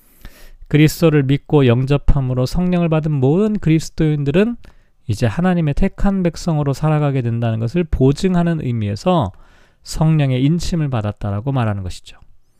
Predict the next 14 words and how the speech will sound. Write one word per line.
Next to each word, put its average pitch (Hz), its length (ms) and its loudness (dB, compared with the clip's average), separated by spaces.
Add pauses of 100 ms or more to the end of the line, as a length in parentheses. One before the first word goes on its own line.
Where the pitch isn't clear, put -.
(400)
근데 165 180 -6
십사 208 300 4
절 202 120 2
말씀에 165 420 2
보면 135 500 0
"이는 143 260 0
우리 131 220 0
기업의 120 380 -2
보증이 156 440 0
되사 151 320 -4
그 160 160 -6
얻으신 156 500 -2
것을 180 240 -4
성량하시고 185 1040 -4